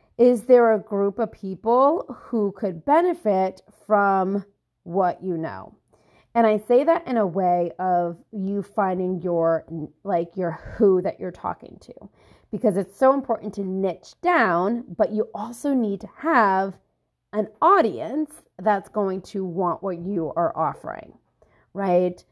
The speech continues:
So I want you to think about who would that ideal audience be. Now, um, I'm, you know, I don't want you to be like, "Oh, just females," or, "Oh, just males," right?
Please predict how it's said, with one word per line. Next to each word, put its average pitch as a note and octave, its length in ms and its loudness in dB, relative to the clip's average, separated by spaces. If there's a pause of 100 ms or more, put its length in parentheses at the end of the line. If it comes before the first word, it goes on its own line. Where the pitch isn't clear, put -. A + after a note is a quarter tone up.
(260)
So A3+ 80 4
I G#3+ 80 4
want A3+ 240 0
you C#4 120 -2
to - 80 -8
think A3 180 -6
about G3+ 340 -4
who A3+ 380 -4
would G3 340 0
that F#3+ 280 -4
ideal F3+ 640 -4
audience F3 520 -4 (180)
be. F3 380 -4 (420)
Now, G#3 640 0 (440)
um, F#3+ 540 -2
I'm, G3 360 -2 (540)
you G3 200 -18 (300)
know, D#3+ 160 2
I E3+ 100 2
don't G3 260 2
want G3+ 160 -2
you G3 80 -2
to F#3 60 -6
be F#3+ 120 -4
like, F3+ 240 -4
"Oh, G3+ 180 -2
just F#3 260 -10
females," E3 600 -8
or, G3 260 -4
"Oh, G#3 180 4
just F#3 260 -4
males," C3 600 -8
right? F3 360 -2